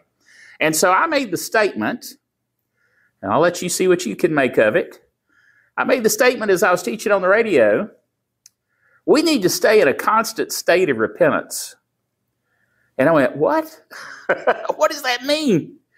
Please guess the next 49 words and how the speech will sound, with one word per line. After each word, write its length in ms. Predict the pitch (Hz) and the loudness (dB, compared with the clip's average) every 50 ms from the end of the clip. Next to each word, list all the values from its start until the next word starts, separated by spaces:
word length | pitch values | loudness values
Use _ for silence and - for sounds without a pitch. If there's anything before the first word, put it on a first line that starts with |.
| - - - - - - - - | -20 -20 -20 -20 -20 -14 -6 -2
And 220 | 185 196 214 190 | 0 0 0 0
so 520 | - - 240 226 214 214 208 196 190 - - | 0 2 4 4 4 6 4 4 2 2 0
I, 240 | - 175 180 185 180 185 | 0 0 2 0 0 0
I 280 | 190 175 175 170 165 165 | 0 0 2 0 0 0
meditated 540 | 170 196 277 302 - - 285 277 269 233 | -2 -2 -2 -4 -4 0 0 0 2 4
on 160 | 226 220 208 202 | 2 2 2 0
that, 180 | 196 185 196 | 0 0 -2
and 100 | - 196 | 0 -2
I 60 | 190 | -4
said, 320 | 175 - - 196 180 175 170 | -4 -2 -2 -2 -2 -2 -2
"Now, 240 | 170 160 156 147 - - | 0 2 2 2 2 0
I 140 | 185 180 - - _ _ | -2 -2 -2 -6 _ _
kinda 320 | - - - - 427 403 349 | -10 -8 -6 -6 -4 -4 -4
know 160 | 160 - 262 | -2 -2 -2
what 320 | - - - - - - - | 2 2 0 0 0 -4 -4
we, 320 | 160 156 147 127 - _ _ _ _ _ _ _ | -2 -2 -2 -4 -6 _ _ _ _ _ _ _
what 180 | - - 143 143 | -16 -14 -4 -2
direction 380 | 233 285 294 - - 220 202 | -2 -2 -2 -4 -6 -6 0
we're 100 | 185 180 | 0 0
going 360 | 160 165 269 339 359 359 294 | 2 2 0 0 2 0 0
in 160 | 196 151 131 123 | 0 0 0 0
here, 500 | 120 123 117 107 120 185 208 - - _ _ _ _ _ _ _ _ _ | 0 0 0 2 2 0 0 -4 -12 _ _ _ _ _ _ _ _ _
but 160 | - 135 190 | -4 -2 0
I 100 | 202 196 | 0 0
need 220 | 208 247 277 302 311 | 0 -2 -4 -2 2
a 20 | |
little 180 | 254 254 240 214 | 4 4 4 4
more 380 | 208 226 226 226 220 214 214 - | 4 4 4 6 4 4 2 0
direction 680 | 160 156 156 202 233 214 - - - - 110 87 87 92 | 0 2 4 2 2 2 -2 -8 -6 -6 -6 -4 -4 -4
on 280 | - 127 127 117 110 | -2 -2 -2 0 2
that, 340 | 107 104 104 117 185 - - - | 2 2 4 2 0 -2 -2 0
what, 220 | 147 160 170 147 | 0 0 0 2
what 180 | 165 190 190 190 | 0 0 2 2
that 240 | 196 175 - - 165 | 2 2 2 0 -2
means." 520 | 214 247 220 135 107 87 80 - - - _ _ _ _ - _ _ - | -4 -2 -2 -2 -4 -4 -6 -8 -12 -18 _ _ _ _ -20 _ _ 0
Because 360 | 175 190 180 247 247 226 220 | 0 2 2 2 2 4 2
it 140 | 214 214 - | 2 0 0
sounds 640 | - - - - - 302 320 359 330 269 196 139 127 | -4 -4 -4 -2 0 0 2 2 2 0 0 0 0
like, 180 | 110 107 - | 0 0 0
see, 160 | - - 233 220 | -4 -6 -8 -8
the 60 | 196 | -4
thing 240 | - 254 247 240 226 | -2 -2 -2 0 0
is, 160 | 208 175 147 | -2 0 0
we've 200 | 175 220 220 214 | 0 -2 0 0
got 180 | 208 180 160 | 0 0 2
all 280 | - 175 185 202 208 196 | 4 4 4 4 4 2
of 60 | 175 | 0
this 180 | 160 156 147 - | -2 -4 -6 -8
training 520 | - - 175 170 170 160 123 92 71 - | -6 -4 -4 -2 -2 -4 -6 -8 -8 -12